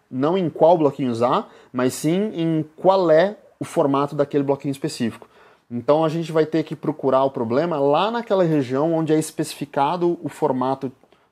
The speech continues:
de cada bloco. É, é lá que deve estar o erro. Eu não sei qual é a razão, e eu vou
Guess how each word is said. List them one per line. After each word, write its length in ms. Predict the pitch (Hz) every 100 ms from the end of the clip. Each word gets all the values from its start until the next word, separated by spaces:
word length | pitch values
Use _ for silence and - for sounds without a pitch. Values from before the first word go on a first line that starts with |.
| _ _
de 100 | 110
cada 280 | - 123 127
bloco. 360 | 117 98 - _ _ _ _ _ _ _ _ _
É, 100 | 113 127 120
é 120 | 131
lá 320 | 127 139 180
que 100 | -
deve 140 | 180
estar 120 | 175 185
o 120 | 170
erro. 260 | 110 90 - _ _ _ _ _ _ _ _
Eu 120 | 196
não 140 | 226 226
sei 300 | - 180 170
qual 180 | 170
é 40 | 156
a 40 |
razão, 540 | 151 151 113 113 151 196 _
e 100 | 139
eu 100 | 151
vou 840 | 143 143 190 214 202 175 139 104